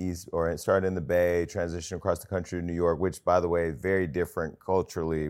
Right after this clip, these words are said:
in terms of music and stuff, and you look at the evolution of hip hop figureheads in fashion, is it become more commercialized now? 'Cause I don't remember the E forties and the Spice Ones and the Tupacs back then really wearing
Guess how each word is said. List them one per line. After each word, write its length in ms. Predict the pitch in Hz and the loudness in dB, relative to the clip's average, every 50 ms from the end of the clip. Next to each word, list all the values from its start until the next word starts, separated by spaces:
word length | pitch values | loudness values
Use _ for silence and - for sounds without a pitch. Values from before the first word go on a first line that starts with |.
| 69 - | -6 -6
in 120 | 76 80 76 | -8 -8 -6
terms 260 | - 92 82 78 80 | -6 -6 -8 -6 -6
of 60 | 78 | -6
music 320 | 82 87 85 78 82 78 69 | -6 -6 -4 -4 -6 -6 -6
and 80 | 71 | -8
stuff, 280 | 71 - - 82 76 73 - _ - - - - _ _ - | -6 -2 0 0 0 0 -4 _ -20 -20 -20 -20 _ _ -2
and 120 | 95 104 110 | 0 2 2
you 100 | 113 107 | 2 4
look 280 | 101 110 123 120 - | 6 4 4 4 6
at 220 | 113 101 92 - - | 6 6 6 6 4
the 140 | 101 - - | 2 4 4
evolution 540 | 98 98 95 98 95 98 98 - - 95 - | 4 4 4 4 2 0 0 -2 -4 -6 -2
of 320 | - - 85 85 82 80 90 | 0 2 4 2 2 0 -4
hip 300 | 92 95 120 113 107 - | -4 -2 0 0 0 0
hop 440 | - 110 98 95 92 - - - _ - | 2 4 6 6 6 6 2 -2 _ -8
figureheads 600 | - - 110 104 95 104 98 104 101 95 87 - | -4 -2 0 2 2 2 2 2 2 2 2 0
in 360 | - - 98 92 90 87 85 - _ - | -2 -2 -2 0 0 -2 -4 -6 _ 2
fashion, 520 | - 98 101 98 87 - - - - - - _ _ _ _ _ _ _ _ _ _ - - _ 107 113 | 4 6 6 6 4 2 -6 -10 -10 -12 -18 _ _ _ _ _ _ _ _ _ _ -20 -20 _ -4 0
is 140 | 123 123 120 | 0 2 2
it 100 | 131 107 | 0 0
become 280 | 98 110 - - 156 143 | -2 0 2 4 4 6
more 180 | 135 135 127 | 6 6 4
commercialized 680 | - - 127 117 117 123 - - 135 135 127 120 110 104 | 4 4 4 4 4 4 4 4 6 6 6 6 6 4
now? 200 | 107 110 113 120 | 4 6 6 4
'Cause 160 | 113 120 - - | 4 2 0 2
I 100 | - 139 | 4 4
don't 140 | 165 175 143 | 4 4 2
remember 360 | 131 131 131 139 156 139 123 | 2 4 4 4 4 4 2
the 180 | 101 98 98 - | 2 0 0 0
E 100 | 107 110 | 0 -2
forties 460 | 98 - - 101 98 95 92 90 82 | -2 2 4 4 4 4 4 0 0
and 120 | 92 92 | -2 -4
the 40 | 90 | -4
Spice 400 | 85 - - 101 95 95 95 - | -2 2 6 6 6 6 2 -2
Ones 440 | 92 95 92 90 90 90 90 82 71 | -2 0 0 2 0 0 -2 -4 -6
and 420 | - - 92 92 90 87 87 85 | -4 -2 -2 0 0 -2 -2 0
the 300 | 78 87 85 85 80 78 - _ _ _ _ _ _ _ _ _ _ - | 2 2 4 2 2 0 -4 _ _ _ _ _ _ _ _ _ _ -4
Tupacs 580 | - 147 131 - - 123 110 104 95 90 - | 0 0 0 4 8 10 10 10 10 8 4
back 240 | - 101 101 98 92 | 4 6 6 6 6
then 240 | 101 104 101 98 87 | 4 0 0 2 2
really 260 | 92 110 110 107 104 | 4 4 4 4 4
wearing 440 | 101 90 98 104 104 101 98 95 87 | 2 4 4 4 4 4 2 2 -2